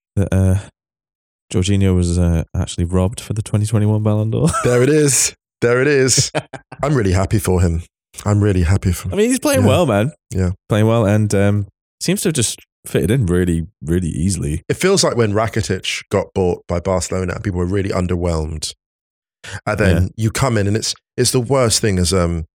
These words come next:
Speaker 2: as a new signing 'cause you want to come with a bit of excitement, at least. And he came in with that doubt and, like,
Speaker 1: Mm.
Speaker 2: it's just not an ideal place to start from. It's not good for the energy. I just come in and it's just doing the work. And the funny thing is he seems to have been radicalized.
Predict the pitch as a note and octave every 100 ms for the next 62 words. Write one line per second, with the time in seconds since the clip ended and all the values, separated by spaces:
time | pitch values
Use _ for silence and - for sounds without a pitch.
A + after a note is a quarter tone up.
0 | _ _ _ _ _ _ - F#2+ G2+ G2
1 | - G2+ F#2 G2 G#2+ A2 A#2+ F2+ G2+ F#2
2 | F#2+ F2+ F#2+ - F#2+ - B2+ E3+ - -
3 | _ _ _ _ _ _ F#2+ F#2+ G#2 C#3+
4 | - - G#2+ A2 A#2 A#2 A2+ G2 - -
5 | G2 B2+ - G2 F#2+ F#2+ - A2 A#2 F#2+
6 | F#2 F#2 F#2+ - - F#2 F2+ - G2 F2+
7 | A2 - F#2 F#2+ F#2 E2+ E2 - - -
8 | - - A2 - C#3 A2+ F2+ F2 F#2+ F#2
9 | F#2 - F#2 - - _ _ _ _ _
10 | - - B2 A2+ G#2+ G2+ A#2 A2+ C#3 C#3
11 | B2 G#2 - G#2 - B2+ - D3 A2+ D#2
12 | F2 D3+ - D#2 - - -